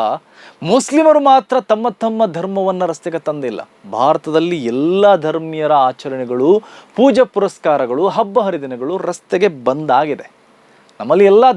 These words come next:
ಧರ್ಮೀಯರ ಧಾರ್ಮಿಕ ಹಬ್ಬಗಳು ಸಾರ್ವಜನಿಕವಾಗಿ ನಡೆಯುತ್ತೆ. ಅದು ಹಿಂದುವದ್ದಾಗಿರ್ಲಿ, ಮುಸ್ಲಿಮರದ್ದಾಗಿರ್ಲಿ, ಕ್ರಿಶ್ಚಿಯನ್ನದ್ದಾಗಿರ್ಲಿ, ಇನ್ನೊಂದು ಮತ್ತೊಂದು ಧರ್ಮದವರಾಗಿರ್ಲಿ, ಎಲ್ಲರ ಹಬ್ಬ ಹರಿದಿನಗಳು, ಧಾರ್ಮಿಕ ಕಾರ್ಯಕ್ರಮಗಳು ಕೇವಲ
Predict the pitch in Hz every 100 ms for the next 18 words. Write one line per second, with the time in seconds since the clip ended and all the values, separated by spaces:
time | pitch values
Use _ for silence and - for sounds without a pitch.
0 | 190 214 220 214 214 190 127 160 170 165
1 | 147 147 135 143 202 226 - - - -
2 | - 220 233 233 214 196 - 170 165 180
3 | 175 165 123 - - _ _ _ _ _
4 | _ _ - 131 208 185 147 185 196 220
5 | 147 160 135 127 117 131 151 170 180 -
6 | 226 214 147 131 113 117 110 135 214 -
7 | - - 247 208 277 247 175 151 135 127
8 | 247 294 285 254 240 254 - 240 233 180
9 | 180 170 123 92 87 71 - - _ _
10 | _ _ _ - - 135 240 294 294 285
11 | 226 208 170 208 185 170 135 123 117 127
12 | 202 156 - 196 214 202 180 151 135 123
13 | 123 117 123 180 226 - - _ - 208
14 | 233 233